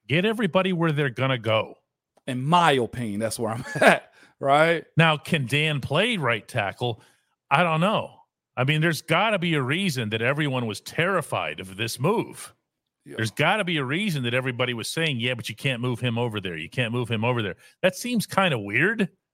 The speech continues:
Speaker 1: that you wouldn't be able to, you know, unless, you know, eh, I'm not an offensive lineman. You are. Explain
Speaker 2: Yeah.
Speaker 1: why that would be so impossible.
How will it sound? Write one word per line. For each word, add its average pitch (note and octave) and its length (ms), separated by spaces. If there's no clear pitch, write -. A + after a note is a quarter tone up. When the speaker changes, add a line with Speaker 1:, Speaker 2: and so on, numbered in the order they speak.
Speaker 1:
that - 160
you C3+ 80
wouldn't D3+ 280
be D3 160
able E3+ 260
to, G#3+ 380
you A2+ 80
know, D#3 200
unless, D3+ 380
you D3+ 160
know, C#3 180
eh, C#3 80
I'm F#3+ 180
not G#3 220
an F#3+ 80
offensive E3+ 540
lineman. E3 420
You E3+ 260
are. E3+ 220
Explain F#3 420
Speaker 2:
Yeah. G3 60
Speaker 1:
why F3+ 160
that F3+ 160
would E3+ 140
be D#3+ 140
so E3 760
impossible. C#3 800